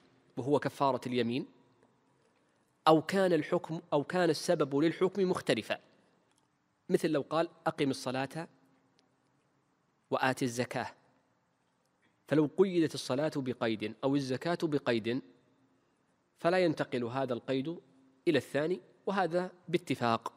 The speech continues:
كما ذكر المصنف. وهذا الاتفاق الذي ذكره المصنف ذكره كثير من أهل العلم من جميع المذاهب أنه باتفاق. نعم.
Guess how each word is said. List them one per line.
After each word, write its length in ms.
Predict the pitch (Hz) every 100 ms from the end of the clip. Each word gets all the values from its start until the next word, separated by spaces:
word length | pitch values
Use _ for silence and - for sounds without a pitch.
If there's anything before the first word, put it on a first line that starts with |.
| -
كما 220 | 147 131
ذكر 220 | 135 127
المصنف. 520 | 117 107 110 107 - - _ _ _ _ _ _ -
وهذا 260 | 160 208
الاتفاق 460 | 175 - 151 160 147
الذي 220 | 139 131
ذكره 280 | 143 147 135
المصنف 500 | 123 120 151 190 -
ذكره 340 | 202 - 165 151
كثير 480 | 151 135 175 185 143
من 140 | 143
أهل 100 | 127
العلم 340 | 120 127 180 - - _ _ _ _ _ _
من 100 | 139
جميع 260 | 143 156 143
المذاهب 400 | 120 120 151 -
أنه 300 | 156 147 160
باتفاق. 520 | 139 - 104 95 - _ _ -
نعم. 200 | - -